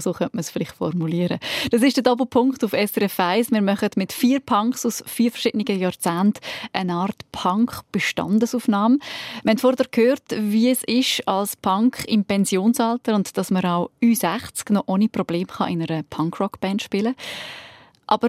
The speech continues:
wie fest lässt sich der Lebensstil ein Leben lang durchziehen? Wo geht man Kompromisse an, wenn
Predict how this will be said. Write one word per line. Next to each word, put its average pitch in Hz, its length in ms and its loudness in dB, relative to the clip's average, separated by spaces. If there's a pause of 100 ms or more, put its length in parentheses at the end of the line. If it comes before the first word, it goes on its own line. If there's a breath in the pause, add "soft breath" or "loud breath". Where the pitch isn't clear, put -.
(120)
wie 226 160 4
fest 226 400 -2
lässt 214 260 0
sich 226 180 -2
der 196 320 0
Lebensstil 202 720 0
ein 180 240 -4
Leben 175 300 0
lang 175 320 0
durchziehen? 165 680 -2 (480)
Wo 247 440 4
geht 240 180 2
man 220 120 -2
Kompromisse 220 840 2
an, 185 160 0
wenn 214 340 4